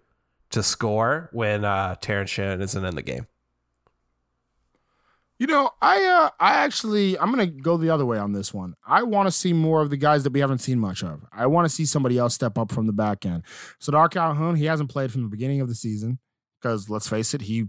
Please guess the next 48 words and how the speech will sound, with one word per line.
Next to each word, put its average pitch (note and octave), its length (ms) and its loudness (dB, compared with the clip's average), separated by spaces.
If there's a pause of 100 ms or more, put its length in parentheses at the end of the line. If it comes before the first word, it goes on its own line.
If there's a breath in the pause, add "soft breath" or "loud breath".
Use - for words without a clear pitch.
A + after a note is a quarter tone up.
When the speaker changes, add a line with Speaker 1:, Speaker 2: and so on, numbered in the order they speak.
(120)
Speaker 2:
did A2 120 -2
not A2+ 220 -2
play C#3+ 160 0
well G#2 300 -4
at G2+ 60 -10
the G2+ 60 -12
beginning G#2+ 240 -4
of G2 60 -4
the F#2+ 60 -8
season. F#2 320 -8
Played B2 200 -6
pretty B2 220 -2
badly. A2 340 -4
I F2 120 -10
wanna B2 220 -4
see, B2+ 180 -4 (260 loud breath)
and E3 180 -2
listen, D3 280 -4
I, C3+ 180 -2
I, A#2+ 260 -2
a B2 40 -6
part C#3+ 300 -2
of C#3+ 40 -2
me C#3 120 -2
is B2 100 -4
being A#2+ 240 -4
selfish C3 400 -2
because A#2+ 320 -6
I A#2 140 -2
was A#2 240 -4
very A#2+ 360 -6 (180)
high A#2+ 600 -2 (360 soft breath)
on B2+ 80 -8
the A#2+ 60 -4
Sadar B2 320 -2
Calhoun B2 380 -4
train B2 260 -6
in A#2+ 60 -8
the A#2 60 -8
offseason, A#2+ 540 -6
thinking A#2+ 180 -6
he'd A#2 100 -6
be A#2 100 -6
a A2+ 40 -6
good A2 180 -8
piece B2 160 -4
for C3 200 -6
us. C3 100 -6